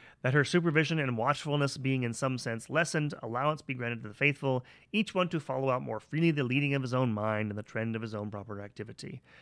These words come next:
They are of the opinion that such liberty has its counterpart in the newly given civil freedom, which is now the right and foundation of almost every secular state," unquote. He's basically talking about pluralism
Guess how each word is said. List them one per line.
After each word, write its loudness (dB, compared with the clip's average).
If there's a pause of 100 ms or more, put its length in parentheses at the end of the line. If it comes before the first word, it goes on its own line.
(340)
They 6
are 8
of 6
the 8
opinion 4
that 2
such -6
liberty -4
has -6
its -8
counterpart -6
in -6
the -6
newly 2
given 4
civil 2
freedom, 0 (320)
which -6
is -10
now 2
the 2
right 2
and -6
foundation -2
of -6
almost -6
every -6 (260)
secular -6 (220)
state," -10 (120)
unquote. -10 (400)
He's 0
basically 8
talking 6
about 6
pluralism 2